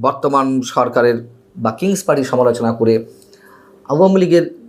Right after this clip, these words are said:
গণতান্ত্রিক অধিকারের পক্ষে কিছু বলছে, এটি অনেকে সহ্য হচ্ছে না, বিশেষ করে জাতীয় নাগরিক পার্টি বা এনসিপি,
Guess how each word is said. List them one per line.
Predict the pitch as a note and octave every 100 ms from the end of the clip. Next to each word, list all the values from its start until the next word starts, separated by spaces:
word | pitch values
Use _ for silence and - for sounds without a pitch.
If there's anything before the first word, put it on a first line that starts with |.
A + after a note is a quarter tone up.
| C3
গণতান্ত্রিক | B2 C#3+ E3+ E3+ - C3+
অধিকারের | B2+ D3+ C#3+ C#3+
পক্ষে | B2+ -
কিছু | B2+ -
বলছে, | A2 A2+ A2+ - A#2 - _ _ _ _ _ _ - - _ _ _ - -
এটি | E3+ F3 G#3 G3+
অনেকে | B2+ B2+ B2
সহ্য | A2+ - A#2+ B2+
হচ্ছে | C#3+ E3 -
না, |
বিশেষ | B3 G#3 F#3+
করে | D3
জাতীয় | C3+ A#2+
নাগরিক | A2+ G#2 G#2+
পার্টি | G#2+ G#2
বা | G2+ F#2+
এনসিপি, | A2+ A2 - -